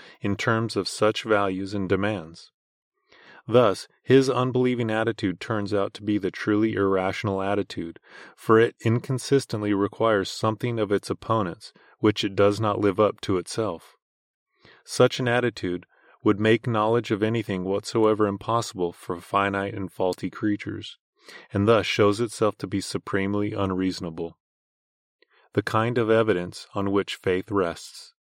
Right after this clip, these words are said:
The problem with Christian faith, then, cannot be that it involves presuppositional commitments. So we move on to consider one last category of unbelievers who criticize Christian faith as irrational. These critics acknowledge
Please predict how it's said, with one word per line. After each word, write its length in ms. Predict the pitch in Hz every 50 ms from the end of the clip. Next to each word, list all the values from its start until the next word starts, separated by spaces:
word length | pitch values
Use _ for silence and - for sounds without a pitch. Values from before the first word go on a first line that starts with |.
| _ _ _ _ _ _ _ _ _ _ _ _ _ _ - - -
The 80 | - 107
problem 360 | - - 120 123 123 135 139
with 180 | 135 120 -
Christian 400 | _ - - 117 - - - 113
faith, 320 | 104 - - 113 120 120 - -
then, 240 | 90 85 85 85 - _ _ _
cannot 300 | - - 104 104 113 120
be 140 | 113 117 107
that 180 | 98 101 98 95
it 140 | 98 98 95
involves 440 | 95 92 87 92 92 92 92 -
presuppositional 960 | - - - 98 90 - - 104 92 - 98 92 98 98 92 - - 95 95 -
commitments. 680 | - 101 95 104 107 110 90 80 80 _ - - - _ _ _ _ _ _ _ _ - - - -
So 220 | - - 123 120
we 100 | 120 123
move 280 | 120 117 120 127 123 113
on 200 | 113 113 117 120
to 100 | - 120
consider 600 | - - 123 117 110 - - 123 104 90 85 85
one 240 | 87 92 95 101 104
last 340 | 104 101 98 98 95 - -
category 600 | - 110 104 104 110 110 98 107 104 107 107 101
of 120 | 90 92
unbelievers 680 | 95 92 101 107 113 113 104 90 87 87 95 95 - - _ - _
who 120 | - 127
criticize 600 | 113 - - 127 113 117 - - 120 107 104 101
Christian 440 | - - - 113 104 - - - 120
faith 380 | - - 107 101 98 95 _ -
as 180 | 95 92 87
irrational. 680 | 98 95 90 92 92 92 95 90 - - 90 87 90 98 _ _ _ _ _ _ _ _ _ _ _ _ _ - - - _ _
These 220 | - 120 131 131 -
critics 460 | - - 120 113 113 113 - - -
acknowledge 680 | 95 85 - 104 98 101 110 107 90 82 82 80 -